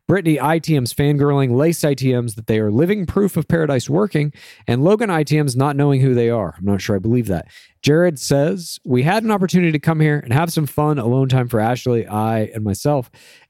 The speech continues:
And, uh, while we're here, we can also give you advice on this experience." They all cheers, and we get another casting card. "If these people can find love, so can you. Apply to be on the next season of The Bachelor." What people? Is he talking about the Iaconettis?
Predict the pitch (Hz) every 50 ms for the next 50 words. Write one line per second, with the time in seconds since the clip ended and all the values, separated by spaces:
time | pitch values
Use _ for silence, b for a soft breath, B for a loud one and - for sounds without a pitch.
0 | _ - 107 110 113 113 113 110 107 117 - 113 110 104 101 101 101 110 110 113
1 | 113 107 107 104 117 151 190 185 175 170 160 - _ _ _ _ - 113 107 131
2 | 127 131 123 127 123 113 113 104 104 107 104 95 92 95 92 90 90 - - -
3 | 92 92 92 90 - 113 - - - 190 180 175 160 151 - - 120 127 139 139
4 | 123 - - 123 113 110 110 104 - b b b b b b b - 107 110 117
5 | 110 117 113 117 101 104 95 - 117 101 98 95 - 104 85 80 82 76 71 67
6 | - - _ _ _ _ _ _ _ _ _ _ _ _ _ _ _ - - 113
7 | - - 233 247 226 - - 127 95 104 98 - 110 98 - 120 117 117 117 117
8 | 127 156 196 214 190 B B B B B B - - - 262 247 - - 214 180
9 | 156 135 98 80 76 - - - - - 196 208 208 208 190 180 185 180 170 165
10 | 156 151 143 - - 139 135 135 131 147 147 131 - - - b b b b b
11 | _ - - - - 277 381 285 123 107 82 80 - 151 131 160 180 - 196 202
12 | 202 220 233 233 226 240 233 220 196 165 185 185 180 185 196 185 160 - 165 156
13 | 165 202 254 370 - -